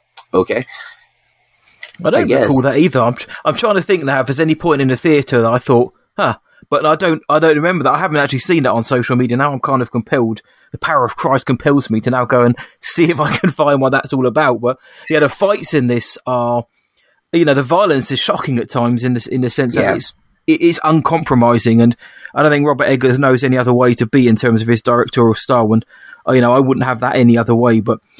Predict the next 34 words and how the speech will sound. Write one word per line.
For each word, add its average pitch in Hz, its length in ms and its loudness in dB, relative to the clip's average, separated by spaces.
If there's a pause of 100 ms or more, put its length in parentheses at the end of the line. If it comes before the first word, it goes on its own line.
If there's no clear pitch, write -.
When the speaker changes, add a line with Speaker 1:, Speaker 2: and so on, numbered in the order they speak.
(140)
Speaker 2:
yeah, 151 80 0
the, 143 220 -2
if, 156 180 0
if 156 160 0
you're 151 260 4
going 165 300 2
into 160 180 0
this 143 180 0
film 139 200 0
expecting 135 840 0 (360)
something, 135 760 0 (120)
you 214 140 -2
know, 165 80 0
you 170 220 2
know, 160 100 0
set 190 300 -2
in 156 100 2
the 156 80 0
Viking 151 540 0
times 147 440 0
maybe, 147 380 2
which, - 340 -2
but 139 240 2 (200)
kind 202 240 0
of 160 80 -4
like 160 180 -2
your 165 60 -2
Game 156 260 0
of 139 100 0
Thrones, 143 460 0
you, 226 300 -2
you 214 180 2
know, 165 220 2
fine, 156 400 0